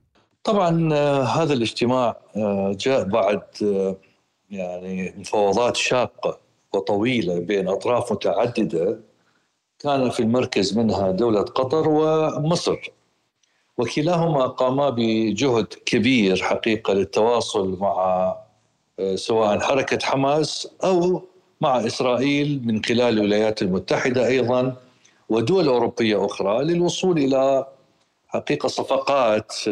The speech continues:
مقبولة من الطرفين تتضمن، آه، تبادل الرهائن والأسرى وأيضًا وقف إطلاق النار.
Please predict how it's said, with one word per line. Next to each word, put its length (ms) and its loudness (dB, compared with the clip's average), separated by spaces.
مقبولة 640 -2
من 140 0
الطرفين 840 -2
تتضمن، 920 0
آه، 280 0
تبادل 760 2
الرهائن 640 0
والأسرى 580 -2
وأيضًا 840 2
وقف 380 -2
إطلاق 380 -2
النار. 300 -8